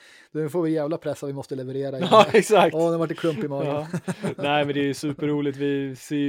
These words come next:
Speaker 2: vi har ju sett det själva också, att du, du, eh, lägger ju ofta ut när du är ute och tränar och lyssnar på, så att det uppskattar ju vi också. Eh, du har ju också, eh,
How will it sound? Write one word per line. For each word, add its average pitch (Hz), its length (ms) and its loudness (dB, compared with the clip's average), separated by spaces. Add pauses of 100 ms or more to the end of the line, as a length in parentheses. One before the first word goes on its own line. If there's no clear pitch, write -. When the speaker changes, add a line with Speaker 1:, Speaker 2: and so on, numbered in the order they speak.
Speaker 2:
vi 139 60 -2
har 147 60 2
ju 143 60 2
sett 135 180 -6
det 139 80 -6
själva 135 260 -6
också, 131 180 -8
att 127 120 -8
du, 135 320 -10 (360)
du, 151 480 2
eh, 147 60 0
lägger 151 180 0
ju 156 60 2
ofta 147 200 0
ut 147 140 0
när 143 80 -4
du 143 40 0
är 139 40 -2
ute 139 100 -10
och 135 40 -18
tränar 139 360 -2
och 135 100 -4
lyssnar 135 300 -6
på, 135 260 -6
så 139 120 -8
att 131 120 -10
det 147 160 2
uppskattar 143 420 -2
ju 139 60 0
vi 139 100 0
också. 135 220 -8 (800)
Eh, 135 580 -8
du 147 80 0
har 156 40 4
ju 165 60 4
också, 165 240 0 (1120)
eh, 160 320 -18